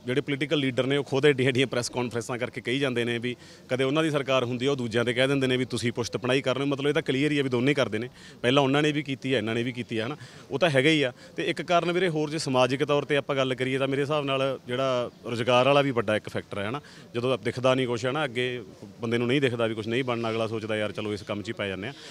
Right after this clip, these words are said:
ਹੁਣ ਇੱਥੇ ਵੀ, ਇੱਥੋਂ ਵੀ ਬਹੁਤ ਬੰਦੇ ਬਣੇ ਨੇ, ਜਿਹੜੀ ਇੱਥੇ ਇਲੈਕਸ਼ਨ ਹੁੰਦੀ ਆ, ਉੱਥੋਂ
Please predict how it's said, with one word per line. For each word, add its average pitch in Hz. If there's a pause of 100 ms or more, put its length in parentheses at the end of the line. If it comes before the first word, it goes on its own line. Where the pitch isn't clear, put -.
(140)
ਹੁਣ 139
ਇੱਥੇ 151
ਵੀ, 175
ਇੱਥੋਂ 180
ਵੀ 190
ਬਹੁਤ 170
ਬੰਦੇ 160
ਬਣੇ 117
ਨੇ, 127 (360)
ਜਿਹੜੀ 123
ਇੱਥੇ 139
ਇਲੈਕਸ਼ਨ 120
ਹੁੰਦੀ 104
ਆ, 110 (300)
ਉੱਥੋਂ 127